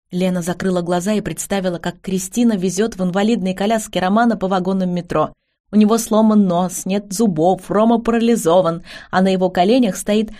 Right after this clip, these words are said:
рамочка с компьютерным текстом. «Бывшая жена лишила меня квартиры и здоровья». «Эй, ты меня слышишь?»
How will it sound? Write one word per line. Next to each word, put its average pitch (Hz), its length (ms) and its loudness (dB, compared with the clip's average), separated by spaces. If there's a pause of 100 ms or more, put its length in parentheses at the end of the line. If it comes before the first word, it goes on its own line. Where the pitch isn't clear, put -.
(160)
рамочка 247 560 2
с 240 80 -8
компьютерным 190 640 -2
текстом. 151 560 -8 (300)
«Бывшая 190 540 0
жена 185 340 0
лишила 214 460 0
меня 170 260 0
квартиры 233 500 -2
и 190 140 -4
здоровья». 170 640 -2 (200)
«Эй, 247 300 2
ты - 80 -4
меня 254 240 4
слышишь?» 311 580 -2